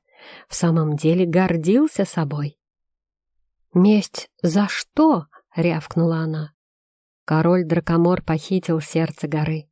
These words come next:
Он выгнал меня из родного дома и выколол мне глаз, когда я отказался быть его слугой».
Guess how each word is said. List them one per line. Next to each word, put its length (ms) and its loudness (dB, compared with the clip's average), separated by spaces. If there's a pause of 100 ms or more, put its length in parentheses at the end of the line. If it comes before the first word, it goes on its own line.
(560)
Он 240 2
выгнал 420 2
меня 340 4
из 100 -2
родного 540 2
дома 500 2 (140)
и 180 2
выколол 560 0
мне 200 2
глаз, 500 -2 (380)
когда 300 2
я 180 0
отказался 680 -2
быть 280 -2
его 180 0
слугой». 600 0